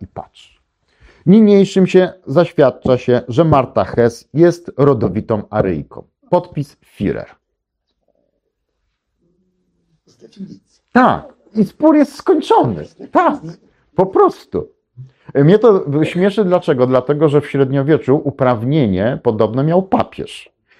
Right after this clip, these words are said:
Speaker 1: Że, e, osoby nie mające, e, pochodzenia prawowitego, czyli z nieprawowitego łoża, nie mogły być, nie wiem, bi-, biskupem, prawda, i tak dalej. Papież też takie pismo przysyłał, prawda, i ta osoba nabywała pochodzenie prawowite,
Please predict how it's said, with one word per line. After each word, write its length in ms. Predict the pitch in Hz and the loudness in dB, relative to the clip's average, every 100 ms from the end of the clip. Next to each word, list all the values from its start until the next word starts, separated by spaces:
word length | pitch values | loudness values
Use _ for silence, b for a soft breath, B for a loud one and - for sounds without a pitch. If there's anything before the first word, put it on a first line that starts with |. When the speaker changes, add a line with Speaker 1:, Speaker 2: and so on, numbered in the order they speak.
| b 117 | b -4
Speaker 1:
Że, 420 | 107 131 135 135 | 2 2 2 2
e, 200 | 127 123 | 2 2
osoby 420 | 131 151 156 143 | 0 -2 -2 -2
nie 180 | 135 123 | -2 -2
mające, 480 | 117 120 135 139 135 | 0 -2 -4 -4 -8
e, 360 | - 117 113 | -2 2 2
pochodzenia 720 | 98 117 131 113 147 135 107 | 0 -4 -4 0 0 2 0
prawowitego, 760 | - 107 95 95 98 - 107 95 | 0 -2 -2 -6 -8 -2 0 -2
czyli 240 | - 98 | -4 -6
z 440 | 92 92 95 82 101 | -6 -6 -6 -6 -4
nieprawowitego 720 | 113 113 107 98 95 120 110 | -2 0 -2 -4 -4 -2 0
łoża, 320 | 113 120 113 | 2 2 0
nie 120 | 107 | -4
mogły 180 | 104 101 | -4 -6
być, 80 | 95 | -8
nie 80 | 90 | -8
wiem, 100 | 82 | -8
bi-, 240 | 82 117 | -8 -8
biskupem, 960 | 117 131 - - 139 135 - 117 113 110 | -6 -8 -6 0 0 0 0 2 2 0
prawda, 460 | 113 110 98 104 | -2 -2 0 -2
i 60 | 98 | -2
tak 220 | 107 95 | -2 -2
dalej. 420 | 92 78 135 320 B B B B | -2 0 0 0 B B B B
Papież 400 | 170 202 185 - | -2 0 -4 -2
też 160 | 175 | -4
takie 240 | 143 127 113 | -2 -4 -6
pismo 380 | 123 120 113 107 | -10 -10 -6 -6
przysyłał, 560 | - 95 - 143 160 | -8 -10 -4 0 2
prawda, 400 | - 127 135 147 | 2 -2 0 -2
i 60 | 135 | 0
ta 140 | 120 | 0
osoba 380 | 113 - 120 123 | -2 -2 -2 0
nabywała 640 | 117 101 95 95 113 110 | 0 -2 -2 2 2 2
pochodzenie 600 | - 98 95 82 98 104 | 0 -4 -4 -2 -2 -2
prawowite, 680 | - 98 98 98 120 - | -4 -4 -4 -4 -4 -4